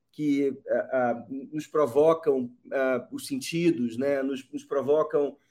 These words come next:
é, raciocínios mais sofisticados em relação ao papel das marcas e resultados, ou seja, isso não, isso não, não são, não existe oposição entre esse tipo de esforço de comunicação e a garantia de, de, de manutenção de relevância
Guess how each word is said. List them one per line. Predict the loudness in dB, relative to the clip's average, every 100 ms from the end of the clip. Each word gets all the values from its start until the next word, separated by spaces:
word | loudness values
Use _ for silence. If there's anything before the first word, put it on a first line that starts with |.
| _ _ _
é, | -2 2 4 2 0 -4
raciocínios | -8 -6 -4 -4 -4 -2 2
mais | 2 0
sofisticados | -4 -10 -6 2 6 6 2
em | -4
relação | -4 -6 -6 -6
ao | -4
papel | -6 -6 -4
das | -2 -2
marcas | -2 0 0 -4 -10 _ _ -6
e | -4
resultados, | 2 4 4 0 2 4 6 4 -2
ou |
seja, | -6 -4 -4 -4 -8 _ _ _ -16
isso | -10 0
não, | 2 2
isso | -2 -4
não, | -2 2
não | 2
são, | 4 4 2 -4 -10
não | -8 -4
existe | -4 -2 -2
oposição | 6 6 4 0 2 2 2
entre | -2 -4 -4 -4 -4 -8 _ -10
esse | -8 -8
tipo | -8 -8 -6 -6
de | -6
esforço | -8 -2 -2 -2 -6
de | -10
comunicação | -6 -2 -2 -2 -4 -2 0 0 0 -4 _ _ _
e | 4
a | 8
garantia | 8 8 6 2 -2 -2
de, | -2
de, | -6 -6 -6 -4
de | 2
manutenção | 4 2 0 -2 0 -4
de |
relevância | 0 0 0 2 4 4 0 -6